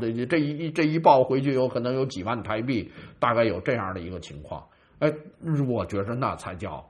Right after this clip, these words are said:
你要真出口，大家沾点光，那个还都说得过去。你现在这个一说到吧，你说中国经济不错呀，出口搞得不错，但跟老百姓有关系吗？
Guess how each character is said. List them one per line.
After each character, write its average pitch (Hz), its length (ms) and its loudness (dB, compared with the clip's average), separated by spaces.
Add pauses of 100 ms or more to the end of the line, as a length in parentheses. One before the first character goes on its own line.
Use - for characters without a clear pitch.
(360)
你 175 100 -2
要 175 140 6
真 214 200 6
出 170 160 2
口， 80 380 -4
大 - 140 6
家 151 140 8
沾 151 200 4
点 92 180 2
光， 139 220 6 (180)
那 175 220 4
个 87 80 -6
还 90 140 -10
都 90 160 -10
说 90 180 -10
得 80 100 -12
过 78 200 -10
去。 85 240 -14 (260)
你 147 140 0
现 190 240 6
在 190 100 8
这 175 160 10
个 165 100 6
一 170 160 6
说 175 160 6
到 175 200 10
吧， 151 280 6
你 165 100 2
说 208 120 4
中 311 160 6
国 339 140 8
经 370 220 0
济 302 120 10
不 262 220 0
错 208 360 4
呀， 175 80 0 (280)
出 - 160 -4
口 170 160 0
搞 117 180 4
得 117 80 0
不 135 140 -2
错， 135 360 -2 (140)
但 139 140 2
跟 156 100 4
老 151 140 8
百 120 120 4
姓 113 300 -4 (140)
有 - 100 -6
关 139 400 2
系 - 200 -10
吗？ 71 120 -12